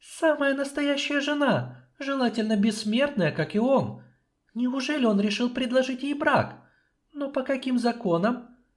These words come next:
Однако она так и не заговорила. Ужин прошел в мрачном молчании. «Не будет ли любезна высокородная Саоя пройти в спальню?» Холодно осведомился Горджелин, вставая.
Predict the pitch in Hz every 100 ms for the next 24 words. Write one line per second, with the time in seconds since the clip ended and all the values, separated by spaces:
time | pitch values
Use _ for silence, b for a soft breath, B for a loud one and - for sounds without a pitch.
0 | _ _ _ _ _ _ _ - 107 101
1 | 92 127 240 - 208 - 120 101 113 123
2 | 92 92 95 95 90 90 92 92 90 87
3 | 80 82 b b b _ 254 269 240 262
4 | 240 185 139 - 113 135 120 98 92 90
5 | 90 87 90 90 90 - 85 82 80 80
6 | - _ _ _ _ _ _ _ - 90
7 | 90 101 104 95 135 185 190 147 127 101
8 | 98 98 95 85 95 92 92 98 95 101
9 | 98 92 90 95 90 98 87 98 139 98
10 | - 90 87 87 87 - - 117 107 85
11 | - - - _ _ _ _ _ _ _
12 | 98 151 233 202 175 160 - 98 95 90
13 | 92 - 90 92 80 85 82 131 151 -
14 | 101 87 80 78 76